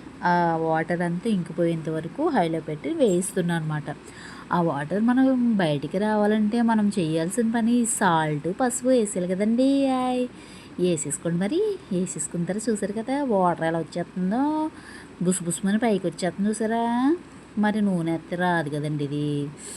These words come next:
నూనె వేయకముందే మనం ఇలా వేసేసుకుని ఫ్రై చేసేయాలన్నమాట.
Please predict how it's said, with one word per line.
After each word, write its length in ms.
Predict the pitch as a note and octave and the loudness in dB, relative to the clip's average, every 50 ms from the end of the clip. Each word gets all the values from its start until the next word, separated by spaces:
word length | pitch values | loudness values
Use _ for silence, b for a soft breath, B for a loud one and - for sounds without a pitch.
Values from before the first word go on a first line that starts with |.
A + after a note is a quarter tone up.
| B B B B B - - | B B B B B -2 0
నూనె 240 | A#3+ A3 G#3 G3 F#3 | 2 4 4 4 4
వేయకముందే 580 | F3 E3 E3 - E3 E3 E3 E3 D#3+ F3+ C4 G4+ G4+ B B B B A3 G3+ | 2 0 0 -4 -4 -4 -2 -2 0 2 0 0 0 B B B B 0 0
మనం 240 | F#3 E3+ F3+ B3 G4 A#4+ A4 E4+ B3 | 2 2 0 -2 -4 0 2 2 4
ఇలా 160 | G#3 F#3 F3+ E3 D#3 D3 | 4 2 0 0 0 -2
వేసేసుకుని 640 | C#3+ C#3+ - D#3+ D#3 - - - F3 E3 F#3 B3 A4 - - - - - B B B B B B B B B B B B - - - - - - | -2 -4 -6 -8 -10 -10 -8 -6 -4 -2 -2 -4 -4 -6 -12 -20 -20 -20 B B B B B B B B B B B B -20 -20 -20 -20 -4 2
ఫ్రై 160 | - B3+ C4+ C#4+ C4+ - B3+ | 4 4 6 4 4 2 2
చేసేయాలన్నమాట. 640 | A3 G3+ - G3+ F3+ E3+ E3+ E3 D#3 D3 D3 C3+ C3+ | 2 2 2 0 0 2 0 0 0 0 -2 -2 -4